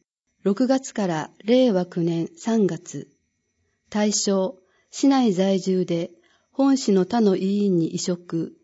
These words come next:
任命されていない十八歳以上。募集人数、一人。応募方法、ホームページ、または窓口にある応募用紙に、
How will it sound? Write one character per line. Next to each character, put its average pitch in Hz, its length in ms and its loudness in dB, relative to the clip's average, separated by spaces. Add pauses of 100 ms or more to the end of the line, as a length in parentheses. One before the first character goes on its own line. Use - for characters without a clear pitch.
(140)
任 240 260 4
命 240 200 2
さ 233 180 -4
れ 220 100 -4
て 220 160 -4
い 214 80 2
な 202 160 0
い 170 140 0
十 220 220 0
八 226 120 -2
歳 208 400 -2
以 190 60 -2
上。 147 320 -6 (840)
募 196 100 2
集 262 300 0
人 254 280 4
数、 156 360 -6 (200)
一 - 300 -4
人。 160 180 -8 (1120)
応 247 260 4
募 262 140 4
方 247 260 0
法、 175 440 -8 (400)
ホ 262 220 4
ー - 20 6
ム 262 160 6
ペ 262 220 2
ー 208 40 0
ジ、 160 340 -6 (380)
ま 190 160 0
た 254 100 0
は 247 140 6
窓 196 260 4
口 254 280 0
に 185 100 4
あ 175 80 0
る 165 160 -2
応 233 220 4
募 240 140 4
用 233 200 2
紙 165 240 -6
に、 156 180 -8